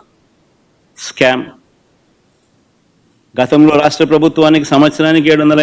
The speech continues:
యాభై కోట్లు ఆదాయం వచ్చేది. ఈరోజు రాష్ట్ర ప్రభుత్వానికి రూపాయి ఆదాయం రావడంలా ఇసుక నుంచి. కానీ ఇసుక చూస్తే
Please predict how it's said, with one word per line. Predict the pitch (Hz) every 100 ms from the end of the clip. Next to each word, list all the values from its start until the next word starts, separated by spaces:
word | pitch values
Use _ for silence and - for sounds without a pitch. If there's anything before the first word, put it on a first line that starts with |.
| 147
యాభై | 147 143 -
కోట్లు | 151 - 151 - _ - -
ఆదాయం | 139 165 160 151
వచ్చేది. | - 131 98 - _ _ _ _ _ _ _ _ _ _
ఈరోజు | 131 131 156 147
రాష్ట్ర | 147 - 156
ప్రభుత్వానికి | 165 165 - 165 151 147
రూపాయి | 147 151 143 147
ఆదాయం | 160 170 175
రావడంలా | 165 156 147 131 - _ _ _ _ _ _ _ _ _ _ _ _ -
ఇసుక | 139 - 165 151
నుంచి. | 147 - 117 - _ _ _ _ _ _
కానీ | 131 135 139
ఇసుక | 135 - 175 156
చూస్తే | 156 - 143